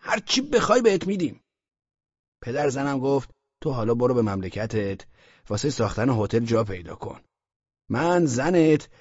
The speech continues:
و هر چقدر که پول لازم داشته باشی بعداً می‌فرستم پیشت." من پا شدم و اومدم مملکت خودمون. چهار سال گذشته. نامه می‌نویسم، پدر زنم جواب نمیده.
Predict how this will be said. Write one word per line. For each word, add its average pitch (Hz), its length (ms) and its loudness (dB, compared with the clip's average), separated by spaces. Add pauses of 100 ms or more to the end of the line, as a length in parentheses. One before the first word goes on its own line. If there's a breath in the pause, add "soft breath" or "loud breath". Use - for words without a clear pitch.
(160 soft breath)
و - 80 -6
هر - 200 2
چقدر 165 420 -2
که 165 100 -4
پول 247 320 0
لازم 139 300 2
داشته 123 260 0
باشی 117 180 -2
بعداً 143 280 2
می‌فرستم 151 480 -2
پیشت." - 420 -10 (1000)
من 190 220 -4
پا 147 160 0
شدم 135 320 2
و - 20 2
اومدم 123 380 0
مملکت 107 400 -4
خودمون. 110 520 -12 (440)
چهار 127 280 2
سال 165 220 -4
گذشته. 113 600 -6 (540)
نامه 151 320 4
می‌نویسم، 131 680 2
پدر 139 240 -2
زنم 135 220 -2
جواب 110 320 -6
نمیده. 110 420 -14